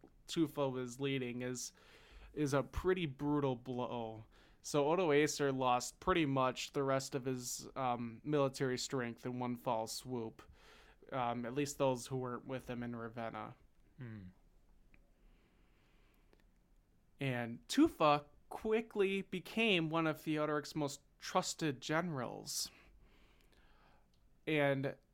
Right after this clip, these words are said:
Speaker 1: so much so, he was sent to, with the, well, and so much so, he was sent along with Theodoric's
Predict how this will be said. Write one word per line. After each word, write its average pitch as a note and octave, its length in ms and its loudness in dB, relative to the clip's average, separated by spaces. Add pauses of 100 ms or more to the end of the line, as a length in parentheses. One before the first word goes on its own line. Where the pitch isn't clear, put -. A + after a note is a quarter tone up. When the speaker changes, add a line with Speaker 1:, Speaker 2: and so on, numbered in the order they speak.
(420)
Speaker 1:
so A3+ 440 4
much E3 340 2
so, A#2+ 560 0 (1000)
he E3+ 300 0
was D#3 300 0
sent D3+ 520 0 (280)
to, D3 600 0
with D3 460 -4
the, D#3+ 220 0 (280)
well, A#2+ 300 -4 (360)
and C#3+ 140 -8
so B3 320 2
much G3+ 300 0
so, B2+ 500 -2 (220)
he F3 120 -4
was D#3+ 200 2
sent D3 300 -4
along D3 560 0
with C#3 180 -2 (120)
Theodoric's D3 680 -2